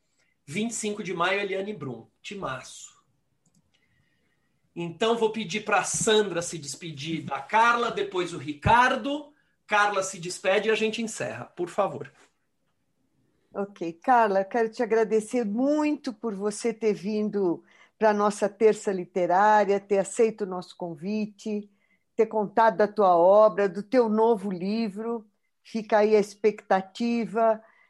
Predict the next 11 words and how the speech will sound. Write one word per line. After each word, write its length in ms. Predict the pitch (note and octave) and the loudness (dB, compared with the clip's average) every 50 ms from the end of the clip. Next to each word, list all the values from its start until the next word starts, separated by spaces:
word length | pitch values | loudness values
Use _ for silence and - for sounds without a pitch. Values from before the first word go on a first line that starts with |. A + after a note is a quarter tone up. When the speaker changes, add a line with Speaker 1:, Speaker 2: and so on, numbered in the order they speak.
| _ _ | _ _
Speaker 2:
E 1080 | - - G#3+ G#3+ G#3+ G#3+ G#3+ G#3 G#3 G#3 G#3 G3+ G3+ G3+ G3 G3 F#3+ F#3+ F#3+ F#3 F#3+ - _ | -10 -8 -6 -4 -4 -4 -4 -4 -4 -6 -6 -8 -8 -8 -8 -8 -8 -8 -10 -12 -14 -6 _
parabéns 800 | - B3 B3 B3 A#3 F#3 E3+ A3+ A3+ A#3+ B3 C4+ C4+ B3+ - | 2 4 4 4 4 4 4 4 4 4 2 -2 -4 -6 -8
pelo 240 | - - A#3+ A3+ G3+ | -4 -2 -2 -2 -2
teu 220 | G3+ - G#3+ G3 | -2 -4 -4 -2
trabalho, 960 | G3+ G#3 G3 F3 D#3 F3 F#3 G3+ G#3+ A3+ A#3 A#3+ A#3+ A#3+ A3 A#3+ A#3+ A#3+ A#3+ - _ | 0 0 0 2 2 4 4 6 6 6 6 4 2 2 -2 -4 -4 -4 -6 -8 _
por 120 | - A3 G#3 | -8 -6 -6
um 140 | G#3+ G3 | -6 -6
trabalho 420 | G3+ G#3+ G#3 F#3+ F3+ G#3+ G#3 G#3 - - | -4 -2 -2 2 2 0 0 0 -2 0
tão 180 | - C4+ C#4 C#4 | 0 0 0 0
diversificado, 1400 | A3+ A#3+ F#3 G#3+ G#3+ G#3+ - - G3+ F#3+ - - F3+ - - - G#3 G#3+ A3 A3+ A3+ A3 F#3 A3+ A3+ A#3 A3 A3 _ _ _ - - - _ _ - | -4 -2 -2 -2 -2 -2 -4 -12 -16 -16 -16 -18 -20 -6 0 2 4 6 6 6 4 2 0 -4 -6 -6 -8 -10 _ _ _ -20 -20 -20 _ _ -4
eh, 840 | - G3 G3+ G3+ G3 F#3+ F#3+ F#3+ F#3 F3+ F3+ F3 E3+ D#3+ D#3+ D#3 | -2 0 2 2 2 2 2 0 0 -2 -2 -4 -4 -6 -8 -10